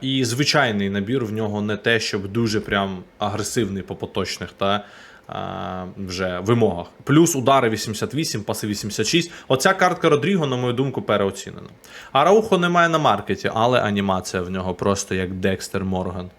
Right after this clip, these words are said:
Клас. Вісімдесят шостий пейс, п'ять,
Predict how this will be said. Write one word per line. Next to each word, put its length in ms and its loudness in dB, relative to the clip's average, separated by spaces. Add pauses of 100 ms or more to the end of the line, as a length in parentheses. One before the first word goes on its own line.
(1200)
Клас. 540 -8 (640)
Вісімдесят 480 0
шостий 400 0
пейс, 340 2
п'ять, 640 0